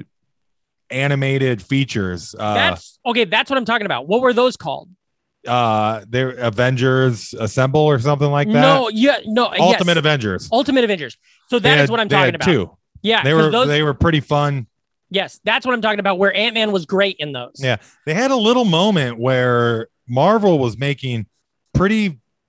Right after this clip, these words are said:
Speaker 1: solid, uh,
Speaker 2: Animated.
Speaker 1: animated movies. They did that. They did an Iron Man movie. They
Speaker 2: Hulk.
Speaker 1: did a Doctor Strange movie.
Speaker 2: Planet
Speaker 1: They
Speaker 2: Hulk is really
Speaker 1: Planet
Speaker 2: good.
Speaker 1: Hulk, like, right before they started making r-,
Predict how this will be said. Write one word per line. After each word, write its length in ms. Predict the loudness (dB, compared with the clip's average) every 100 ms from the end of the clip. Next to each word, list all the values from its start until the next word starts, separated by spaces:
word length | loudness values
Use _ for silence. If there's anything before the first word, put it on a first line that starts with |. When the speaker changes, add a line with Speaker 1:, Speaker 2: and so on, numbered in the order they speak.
| -16
Speaker 1:
solid, 800 | -8 -2 0 2 2 2 0 -4 _ _ _ _ -8
uh, 640 | -2 0 2 2 0 -2 -6 -14 -8
Speaker 2:
Animated. 340 | -6 -6 -4
Speaker 1:
animated 380 | -2 0 2 0
movies. 360 | 2 2 2 -2
They 120 | -2
did 240 | -2 -2
that. 400 | -2 0 0 -4 -8 _ _ -10
They 80 | -6
did 180 | -4
an 80 | -4
Iron 360 | -4 -2 0 0
Man 340 | 0 0 0
movie. 540 | 2 2 4 2 2 -2 _ -6
They 60 | 0
Speaker 2:
Hulk. 140 | 2
Speaker 1:
did 100 | 2
a 20 | 2
Doctor 380 | 0 0 -2
Strange 480 | -4 0 2 4 4
movie. 480 | 4 4 4 2 0
Speaker 2:
Planet 380 | -2 -2 0 2
Speaker 1:
They 60 | 2
Speaker 2:
Hulk 240 | 2 0 -2
is 180 | -4 0
really 140 | 2
Speaker 1:
Planet 300 | 4 4 4
Speaker 2:
good. 80 | 2
Speaker 1:
Hulk, 320 | 0 0 -2 -6 -4
like, 280 | -4 -4 _ _ _ _
right 300 | -4 0 2
before 380 | 2 0 4 4
they 140 | 4 0
started 440 | 0 0 2 0
making 420 | 0 -2 -2 0
r-, 260 | 0 0